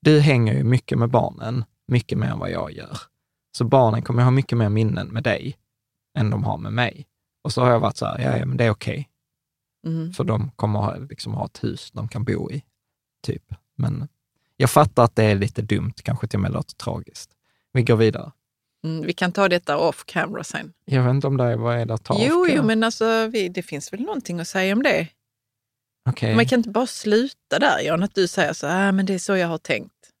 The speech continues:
Speaker 2: men jag har trott att det är okej."
Speaker 1: Okej, men
Speaker 2: Och då
Speaker 1: vad
Speaker 2: kan man ju fråga så, "Vad, vad tar du med dig från de tankarna då?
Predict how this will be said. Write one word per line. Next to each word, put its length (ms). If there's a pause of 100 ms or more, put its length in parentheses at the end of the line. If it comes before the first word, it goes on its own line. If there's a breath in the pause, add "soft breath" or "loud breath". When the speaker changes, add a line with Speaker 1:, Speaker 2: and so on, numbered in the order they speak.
Speaker 2:
men 80
jag 80
har 40
trott 300
att 100
det 140
är 40
okej." 400 (880)
Speaker 1:
Okej, 340 (160)
men 120
Speaker 2:
Och 80
då 60
Speaker 1:
vad 140
Speaker 2:
kan 120
man 80
ju 40
fråga 320
så, 120 (120)
"Vad, 160 (160)
vad 100
tar 120
du 80
med 280
dig 100
från 200
de 180
tankarna 580
då? 180